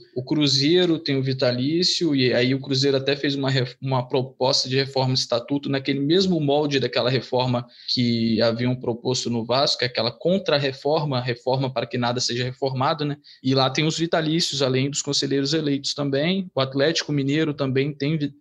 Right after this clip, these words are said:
tem os vitalícios. O A-, o Botafogo, acho que tem vitalício, apesar de ter colocado a eleição direta. O Vasco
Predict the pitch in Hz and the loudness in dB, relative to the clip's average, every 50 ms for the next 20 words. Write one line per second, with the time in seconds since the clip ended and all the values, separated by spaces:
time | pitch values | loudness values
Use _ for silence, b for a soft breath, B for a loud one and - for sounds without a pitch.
0 | _ - 143 127 135 135 131 127 127 127 120 - 123 120 113 - 127 113 117 120 | _ -4 -2 0 0 0 0 -2 -2 -4 -6 -8 -8 -8 -4 -2 -2 -2 0 0
1 | 131 165 - - - 175 - - - - 120 127 127 123 - 135 131 127 143 139 | -2 -2 -2 -4 -4 -6 -8 -8 -8 -4 0 0 0 0 0 -2 -2 -2 -2 0
2 | 151 143 139 - - 143 151 156 143 135 131 131 131 - - - 135 131 131 131 | 0 -2 -2 -2 -4 -2 -2 0 0 0 0 2 0 -2 -4 -4 -4 -4 -4 -2
3 | 131 123 123 135 151 175 - 139 123 127 123 120 117 117 117 - - - - 123 | -2 0 0 2 2 0 0 -2 -2 -2 0 0 0 0 -2 -4 -8 -4 -2 0
4 | 117 113 110 95 - - - - - 113 113 - 120 113 123 127 127 127 - 127 | 0 0 0 -2 -6 -10 -10 -8 -6 -6 -2 -2 -2 -2 0 -2 -2 -2 -2 -2
5 | 151 180 196 190 185 202 202 202 151 135 127 127 127 151 180 196 - - - - | 0 0 0 2 2 2 2 0 -2 -2 0 0 0 0 0 0 -2 -4 -4 -6
6 | 135 - | -8 -8